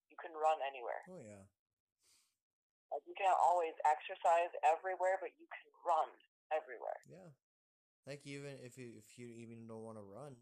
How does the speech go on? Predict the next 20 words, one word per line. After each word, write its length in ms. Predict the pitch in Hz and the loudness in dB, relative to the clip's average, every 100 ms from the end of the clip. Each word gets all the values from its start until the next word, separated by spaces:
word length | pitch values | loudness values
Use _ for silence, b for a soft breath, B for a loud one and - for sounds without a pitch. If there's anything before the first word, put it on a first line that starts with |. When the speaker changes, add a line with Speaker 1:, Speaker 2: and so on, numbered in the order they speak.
| _ | _
Speaker 2:
just 180 | 113 110 | -20 -20
walking, 480 | 101 123 - 131 113 _ _ _ | -18 -18 -18 -18 -18 _ _ _
it, 320 | 117 113 107 _ _ _ _ _ _ _ _ | -10 -10 -10 _ _ _ _ _ _ _ _
that 140 | 113 120 | -14 -10
helps 280 | 127 123 - | -12 -12 -16
too. 320 | 156 160 147 _ _ _ _ _ _ _ _ _ _ _ _ _ - | -14 -16 -18 _ _ _ _ _ _ _ _ _ _ _ _ _ -20
Yeah, 220 | 120 139 | -16 -2
Speaker 1:
But 100 | 208 | 4
Speaker 2:
you 120 | 196 | 4
Speaker 1:
I 40 | 202 | 2
think 260 | 233 220 220 _ _ _ _ _ _ _ | -4 -4 -6 _ _ _ _ _ _ _
the 100 | 190 | -2
whole 560 | - 208 208 196 175 - _ - - | 2 4 6 4 2 -6 _ -12 -2
training 540 | 185 175 - - - 151 | 2 2 0 -12 -14 -12
point, 380 | - 165 170 - - | 0 2 2 -2 -6
<clears throat> 460 | 226 254 240 190 | -6 -2 -2 0
the 100 | 175 | 0
whole 200 | 185 202 202 | 6 4 4
training 320 | 185 185 180 165 | 0 0 -2 -8
point 300 | 165 147 147 | -2 -2 -2